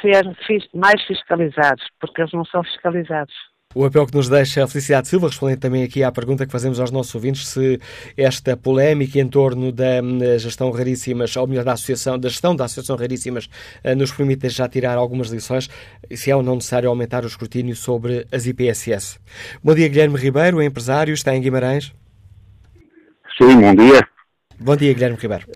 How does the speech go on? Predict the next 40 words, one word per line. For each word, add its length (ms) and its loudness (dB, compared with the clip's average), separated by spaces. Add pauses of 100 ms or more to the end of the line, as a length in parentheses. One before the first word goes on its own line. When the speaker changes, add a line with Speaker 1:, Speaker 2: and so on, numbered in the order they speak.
(340)
Speaker 3:
Bom 220 -8
dia. 180 -10 (140)
Eh, 760 6 (380)
eu 120 6
penso 240 4 (120)
que 140 4
há 80 6
aqui 180 -2
uma 160 4
questão 540 0
que, 220 -4 (100)
que 80 2
acontece 540 0 (180)
com, 300 -4
com 180 -4
muitas 320 -4 (160)
pessoas, 400 6
boas 260 0 (160)
pessoas, 440 2 (180)
que 60 -8
não 720 -2
se 100 -4
importam 580 -4
de 140 -8
trabalhar 540 -2
pro 260 0
bono 420 0 (460)
e 80 -6
que 120 2
assinam 380 4
de 80 0
cruz 400 2 (140)
e 60 -4
que 120 -4
confiam 480 2 (100)
sempre 240 0
no 80 2
trabalho 380 2
dos 160 -6
outros. 340 0